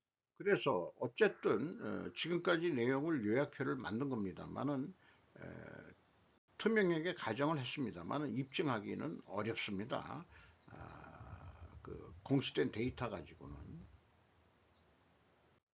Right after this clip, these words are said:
상반기 실적을 기준으로 연간 십일조 이천육백이십육억 원을 할 것 같습니다.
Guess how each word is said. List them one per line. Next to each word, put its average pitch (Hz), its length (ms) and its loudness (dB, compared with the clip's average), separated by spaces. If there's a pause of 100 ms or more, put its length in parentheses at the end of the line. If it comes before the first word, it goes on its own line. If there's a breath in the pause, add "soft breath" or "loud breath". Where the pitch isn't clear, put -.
(1300)
상반기 190 640 4
실적을 165 580 2
기준으로 143 640 0
연간 156 540 2
십일조 185 760 0
이천육백이십육억 - 3250 -2
원을 127 260 4
할 156 120 -4
것 117 100 -2
같습니다. 151 640 -6